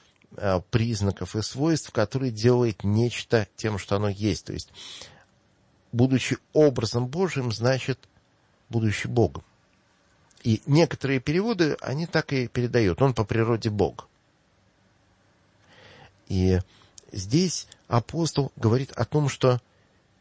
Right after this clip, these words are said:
Иисус Христос равен Богу, о том, что Он и есть Бог. Вот это морфа, оно указывает на то, что, э, Иисус Христос Бог.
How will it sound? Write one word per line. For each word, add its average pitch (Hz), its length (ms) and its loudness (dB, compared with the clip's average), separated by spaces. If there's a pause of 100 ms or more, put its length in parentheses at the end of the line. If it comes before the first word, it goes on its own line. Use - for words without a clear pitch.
(220)
Иисус 113 420 0
Христос 113 760 0 (680)
равен 90 380 2
Богу, - 300 -14 (960)
о 87 120 0
том, 101 160 0
что 107 180 0
Он 101 100 4
и 95 60 2
есть 90 360 -2 (140)
Бог. - 420 -6 (1160)
Вот 95 140 -2
это 98 340 2
морфа, 117 560 2 (320)
оно 104 320 2
указывает 107 800 0
на 90 280 2 (120)
то, 101 160 0
что, 95 300 0 (580)
э, 90 360 0
Иисус 107 440 -2
Христос - 760 0 (360)
Бог. 98 400 0